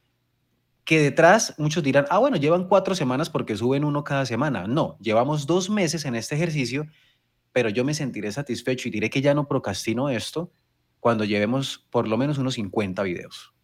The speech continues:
Cuando estén montados unos cincuenta videos en YouTube que hayamos compartido con las personas, diré, "Ya dejé de procrastinar esto, ya empecé en el ejercicio", o sea, ya, ya estamos empezando como a adoptar una disciplina. Pero es que no solamente es esto,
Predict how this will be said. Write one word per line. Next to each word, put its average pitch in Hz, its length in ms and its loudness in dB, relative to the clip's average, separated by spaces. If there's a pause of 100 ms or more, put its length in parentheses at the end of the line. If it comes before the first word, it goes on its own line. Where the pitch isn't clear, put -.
Cuando 113 240 0
estén 127 200 -2
montados 135 540 0
unos 156 280 2
cincuenta 113 500 -2
videos 113 340 -2
en 117 100 -4
YouTube 180 380 0 (300)
que 110 100 -2
hayamos 110 260 0
compartido 107 460 -4
con 117 100 -6
las 98 120 -4
personas, 120 320 -2
diré, 123 420 -2 (160)
"Ya 120 240 4
dejé 151 280 0
de 151 120 0
procrastinar 104 640 -4
esto, 120 220 -6
ya 135 160 6
empecé 208 280 2
en 208 60 2
el 214 100 2
ejercicio", 160 440 2
o 92 40 -4
sea, 95 220 2
ya, 185 340 6
ya 185 120 2
estamos 220 340 0
empezando 139 640 0 (260)
como 131 200 2
a - 20 2
adoptar 110 320 0
una 147 140 -2
disciplina. 110 540 -2 (500)
Pero 120 160 2
es 113 100 -2
que 139 80 -2
no 139 100 0
solamente 131 540 0
es 104 100 -6
esto, - 360 -4